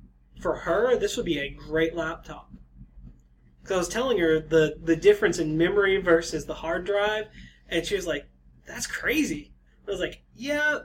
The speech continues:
but for someone like you who uses it for Facebook and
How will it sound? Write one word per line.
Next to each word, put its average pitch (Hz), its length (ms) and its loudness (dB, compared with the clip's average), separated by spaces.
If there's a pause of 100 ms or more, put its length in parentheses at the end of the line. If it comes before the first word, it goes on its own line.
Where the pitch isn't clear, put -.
but 233 200 0
for 233 80 -4
someone 294 340 -4
like 208 240 -4
you 277 440 0
who 240 360 -6
uses 214 360 -10
it 175 120 -6
for 165 140 -8
Facebook 208 920 2
and 165 340 -4